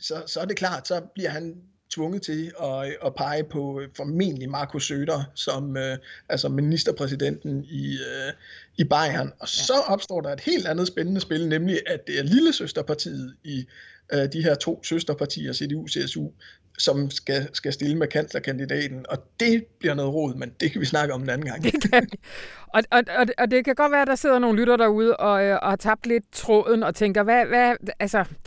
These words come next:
Speaker 2: en masse navne, jeg har glemt lige om lidt, men hvad betyder det her egentlig for, øh, for Europa og måske også for Danmark? Hvem det er, der, der vil følge Merkel? Kan du ikke lige, lige tage os derop?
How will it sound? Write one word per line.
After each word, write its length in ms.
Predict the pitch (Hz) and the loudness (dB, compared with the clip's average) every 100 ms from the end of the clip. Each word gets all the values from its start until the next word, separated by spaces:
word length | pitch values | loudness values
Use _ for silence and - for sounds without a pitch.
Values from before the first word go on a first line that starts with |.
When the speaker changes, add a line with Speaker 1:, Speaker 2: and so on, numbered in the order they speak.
| - - - | -20 -20 -6
Speaker 2:
en 120 | 226 | 2
masse 240 | 240 240 | 4 4
navne, 360 | 254 208 220 233 | 4 4 4 4
jeg 80 | 214 | 4
har 60 | |
glemt 340 | 202 226 214 233 | 4 0 0 -2
lige 140 | 226 233 | 0 2
om 80 | |
lidt, 220 | 208 220 226 | 4 2 2
men 80 | |
hvad 140 | 208 233 | 2 2
betyder 480 | 240 - 330 277 240 - | 0 4 4 4 0 2
det 120 | 226 | 2
her 180 | 240 208 | 4 4
egentlig 380 | 226 220 196 202 | 4 0 0 -2
for, 220 | - 160 | 2 2
øh, 180 | 143 131 - - | 2 0 -6 -4
for 120 | - | 2
Europa 380 | 147 143 190 226 | 2 2 0 2
og 220 | 160 139 135 - - | 2 0 -4 -12 -4
måske 240 | 170 - | -2 0
også 140 | 165 - | 0 0
for 60 | |
Danmark? 360 | 202 156 208 220 | -2 0 -2 -2
Hvem 160 | 202 190 | -2 0
det 100 | 185 | 0
er, 120 | 185 | 0
der, 220 | 240 180 - - - | 0 -2 -8 -8 -2
der 80 | 202 | -2
vil 80 | |
følge 300 | - 233 269 | 0 -2 0
Merkel? 300 | 254 214 240 | -2 -2 -4
Kan 100 | 240 | -8
du 60 | 262 | -10
ikke 80 | 262 | -8
lige, 240 | 269 247 - - | -8 -8 -12 -4
lige 140 | 240 254 | 0 2
tage 180 | - 208 | 4 2
os 120 | - | 4
derop? 320 | 240 190 | 4 4